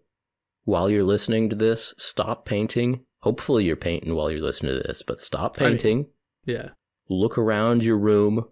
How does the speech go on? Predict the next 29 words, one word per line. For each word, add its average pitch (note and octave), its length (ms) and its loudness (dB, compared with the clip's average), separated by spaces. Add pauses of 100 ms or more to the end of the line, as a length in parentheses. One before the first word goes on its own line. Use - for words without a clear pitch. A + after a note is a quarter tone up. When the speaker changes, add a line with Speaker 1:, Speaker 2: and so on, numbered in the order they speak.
Speaker 1:
We're G2 100 2
gonna B2+ 160 -2
give A2+ 160 0
you A2+ 80 2
some D#2+ 220 -2
warning F#2+ 420 2
signs A2 680 -2 (140)
of, C#2+ 400 0
uh, C#2+ 320 -4
Speaker 2:
<laughs> - 20 -10 (1160)
Speaker 1:
you - 100 -4
know, C3 120 -2
th-, G#2 240 -2
things C3+ 300 0
you C3 80 0
might B2 160 0
wanna A#2+ 160 2
be A#2 160 2
on G#2+ 100 2
the E2+ 80 2
lookout G#2+ 500 0
for A2 520 2
that E2 240 -2
might, D#2 360 -4
uh, C#2 280 0
tip - 200 -4
you F#2+ 160 2
off E2 400 -2
that D2+ 300 -4